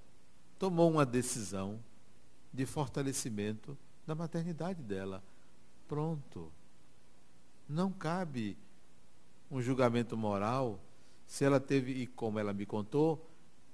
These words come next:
depois ela teve relações com dois homens no mesmo dia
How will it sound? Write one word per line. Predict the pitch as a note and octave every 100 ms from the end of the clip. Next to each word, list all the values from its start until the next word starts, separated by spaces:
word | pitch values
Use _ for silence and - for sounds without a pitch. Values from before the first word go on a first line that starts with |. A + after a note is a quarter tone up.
| - - - - - - -
depois | G2 - C#3 D#3 E3 A#2 - - - - -
ela | A#2+ B2
teve | A#2+ C3 A#2+
relações | C3 C#3+ - C#3+ C#3+ E3+ - - - - -
com | B2
dois | A2 A#2+ C#3 C3
homens | B2+ C#3 D#3 -
no | A2+
mesmo | G#2 G#2+ B2
dia | B2+ A2+ C#3 A#2+ F#2+